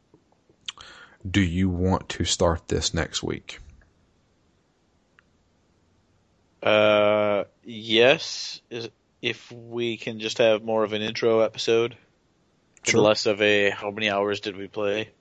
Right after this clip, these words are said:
Speaker 2: Get
Speaker 1: Right.
Speaker 2: into it.
Speaker 1: Okay. So maybe, like, um, the first two or three hours, something like that, maybe. If that.
Speaker 2: Yeah, or even four or five.
Speaker 1: Okay.
Speaker 2: But, uh, you know, I,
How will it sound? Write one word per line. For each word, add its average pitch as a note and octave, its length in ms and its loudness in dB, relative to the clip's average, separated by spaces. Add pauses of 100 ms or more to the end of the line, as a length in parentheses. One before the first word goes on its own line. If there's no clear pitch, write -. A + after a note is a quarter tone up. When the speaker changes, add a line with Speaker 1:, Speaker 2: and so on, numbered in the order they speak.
Speaker 2:
Get G#2 120 6
Speaker 1:
Right. F2 160 6
Speaker 2:
into G#2+ 120 2
it. A2 120 0 (200)
Speaker 1:
Okay. F#2+ 380 4 (340)
So A2 200 4
maybe, G2+ 340 4
like, F#2+ 320 4
um, F#2 640 4 (1600)
the - 60 -12
first - 380 -2 (120)
two F#2 240 0
or F2+ 60 -2
three F2+ 260 0
hours, F2+ 340 2
something - 200 -4
like F2 140 -2
that, F2+ 220 0
maybe. F#2 300 0 (420)
If E2 220 0
that. F#2 280 2 (1300)
Speaker 2:
Yeah, C#3+ 340 10
or C3 200 8
even A#2+ 240 -2
four A2 260 0
or F2+ 40 2
five. G2+ 440 -6 (420)
Speaker 1:
Okay. G3 220 6 (880)
Speaker 2:
But, G#2 140 4
uh, G2 180 4
you G#2 160 -4
know, G#2+ 80 2
I, G2+ 180 2